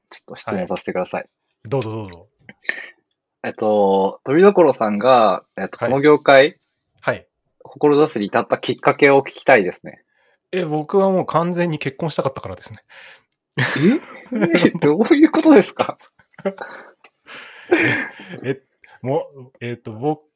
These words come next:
Speaker 2: 僕の年齢、今四十二歳なんですけど、
Speaker 1: はい。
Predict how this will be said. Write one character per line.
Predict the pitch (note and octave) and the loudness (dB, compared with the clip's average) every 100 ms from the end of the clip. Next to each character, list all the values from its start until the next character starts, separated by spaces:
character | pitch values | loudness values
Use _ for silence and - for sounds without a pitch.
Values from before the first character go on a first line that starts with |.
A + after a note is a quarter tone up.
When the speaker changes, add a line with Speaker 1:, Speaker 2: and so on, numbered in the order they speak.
| - | -20
Speaker 2:
僕 | E3 C3+ D#3+ A#3 | -8 -6 -2 0
の | A#3 | 0
年 | G#3+ G3 F#3 | 0 -2 -2
齢、 | F3+ F3 | -2 -2
今 | G3 F#3 | -2 -4
四 | A2+ C#3 C#3+ | -2 -4 -4
十 | G#2+ | -6
二 | G#2+ A#2 | -10 -8
歳 | G#2 | -10
な | F#2+ | -12
ん | |
で | F2 | -18
す | - | -20
け | G2+ | -18
ど、 | G2 F#2+ F#2 _ _ | -16 -16 -18 _ _
Speaker 1:
は | - C#3 | -2 0
い。 | A2 | 0